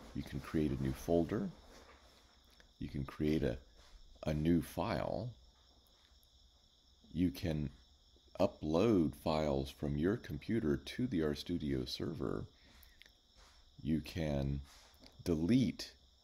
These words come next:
a file that has been selected, that has been checked. Um, you can rename a file that you have selected or checked. And there's also more things that you can do,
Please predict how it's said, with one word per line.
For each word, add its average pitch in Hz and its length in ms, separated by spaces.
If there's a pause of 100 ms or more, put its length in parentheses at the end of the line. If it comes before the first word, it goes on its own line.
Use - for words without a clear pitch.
(100)
a 73 60
file 73 420
that 65 180
has 76 220
been 71 240
selected, 65 720 (140)
that 58 100
has 60 140
been 58 180
checked. - 520 (1300)
Um, 67 260 (100)
you 80 200
can 82 280
rename 78 760 (520)
a 71 60
file 69 460
that 62 180
you 67 140
have 67 180
selected - 560
or 50 80
checked. - 540 (580)
And 92 80
there's 95 160
also 120 400
more 90 320
things 85 460
that 69 100
you 76 140
can 73 320
do, 78 500